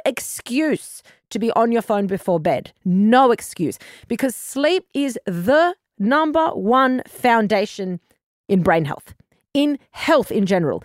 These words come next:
If your sleep is fucked, that is your priority. Nothing is more important. If you're like, "Oh, but I can't," ha, ha, ha, ha, not ha, ha, ha. We're talking about your brain health here. Sleep disorders,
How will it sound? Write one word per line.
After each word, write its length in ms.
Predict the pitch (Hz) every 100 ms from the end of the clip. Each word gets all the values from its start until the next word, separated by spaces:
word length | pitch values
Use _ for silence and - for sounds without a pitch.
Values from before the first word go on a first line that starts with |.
| - -
If 160 | 262 -
your 80 | 277
sleep 320 | - 320 392
is 140 | 370
fucked, 420 | - 269 370 - - - _
that 180 | 262 302
is 100 | 262
your 80 | 277
priority. 580 | - 214 180 147 - _ _ _ -
Nothing 760 | 185 233 349 381 339 302 370 440 _ -
is 160 | 214
more 180 | 214 208
important. 440 | 190 214 170 131
If 120 | 240 -
you're 80 |
like, 140 | 262 262
"Oh, 200 | 320 339
but 160 | 302 311
I 180 | 311 311
can't," 420 | - 262 285 285
ha, 180 | - 294
ha, 160 | 285
ha, 140 | 262 269
ha, 180 | 285 240
not 320 | 247 330 -
ha, 240 | - 277
ha, 160 | 247 233
ha. 420 | 202 208 165 330 - - -
We're 80 | 254
talking 300 | - 302 294
about 160 | 269
your 100 | 240
brain 300 | 208 220 226
health 240 | 220 214 208
here. 300 | 226 196 185 - - - _ - 185 - _ _ -
Sleep 500 | - - 233 302 214
disorders, 540 | 285 - 240 233 196